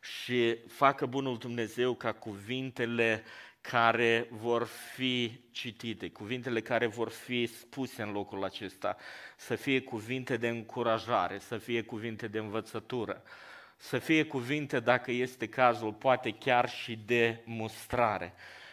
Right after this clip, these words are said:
Pentru că și cuvântul lui Dumnezeu, spune Sfânta Scriptură, este viu și lucrător. Amin? Uh, suntem, uh, la acest început de an. Suntem, uh, în anul două mii douăzeci și unu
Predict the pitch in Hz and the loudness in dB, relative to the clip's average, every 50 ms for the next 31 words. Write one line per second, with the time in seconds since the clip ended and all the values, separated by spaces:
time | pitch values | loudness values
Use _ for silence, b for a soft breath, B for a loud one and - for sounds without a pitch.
0 | B B - - 110 110 104 120 107 - - 110 101 - - - 113 98 98 117 | B B -6 -6 -4 -2 -2 -4 -4 -4 -4 -4 -4 -6 -6 -8 -10 -8 -4 -4
1 | 131 139 131 139 127 113 113 107 101 110 107 107 107 98 104 113 120 123 117 104 | -4 -2 -2 -2 -2 -2 -2 -2 -4 -4 -4 -4 -6 -4 -2 0 2 4 4 2
2 | 101 - - - 104 98 98 101 - - - 104 95 104 95 - - - 101 98 | 0 -4 -8 -10 -10 -8 -8 -10 -10 -10 -10 -8 -6 -6 -6 -6 -8 -10 -12 -12
3 | - - - 117 110 104 107 101 95 B B B B - 104 110 107 107 - - | -10 -8 -6 -4 -2 0 0 0 -2 B B B B -4 -2 -2 -2 -2 -4 -6
4 | 107 98 92 92 95 104 117 117 117 113 110 107 104 - - - - 101 98 98 | -4 -4 -4 -6 -4 -2 2 4 4 4 2 0 -4 -8 -8 -8 -6 -6 -4 -4
5 | 95 - 101 98 92 - 104 90 90 - - - - 95 101 104 117 120 123 131 | -4 -2 -4 -4 -2 -2 -2 -2 -2 -4 -4 0 0 2 2 2 0 0 -2 -4
6 | 127 B B B B B B B B B B B B B B B B B B B | -8 B B B B B B B B B B B B B B B B B B B
7 | B B B B _ _ - 123 139 139 139 139 135 117 98 B B B 165 - | B B B B _ _ 6 8 10 12 12 10 10 8 2 B B B -16 -14
8 | - - 160 147 139 - 175 175 170 165 165 156 151 131 - - 156 - 139 135 | -6 -4 -2 -2 2 4 4 4 6 8 8 8 8 8 6 0 0 2 6 6
9 | 127 127 - - 156 151 147 147 - - 123 117 - - 123 123 - 131 127 110 | 6 6 4 2 0 0 -2 -2 -4 -8 -6 -6 -4 -4 -6 -4 -4 -6 -2 0
10 | 117 117 117 113 113 107 87 90 78 80 92 90 - - - 117 113 107 - 135 | 2 4 4 4 4 2 0 -2 -8 -12 -14 -14 -16 -12 -10 -10 -10 -4 -2 0
11 | 131 139 135 131 131 131 127 127 123 113 113 120 - - _ _ _ _ _ _ | 0 2 0 0 2 2 4 4 2 0 -4 -10 -16 -20 _ _ _ _ _ _
12 | _ _ _ _ _ _ _ _ _ - - - - 120 117 113 113 117 123 127 | _ _ _ _ _ _ _ _ _ -20 -18 -12 -10 -8 -2 2 4 4 4 4
13 | 131 131 131 127 123 123 123 120 104 101 107 131 131 127 123 123 123 127 123 113 | 4 2 2 4 4 6 4 4 4 2 4 4 4 4 4 2 0 0 0 0
14 | 123 120 117 101 113 113 110 - - - - 123 127 123 113 110 110 120 123 | 0 0 0 0 -2 -2 -2 -4 -6 -6 -4 -2 -2 -2 0 0 -2 -2 -4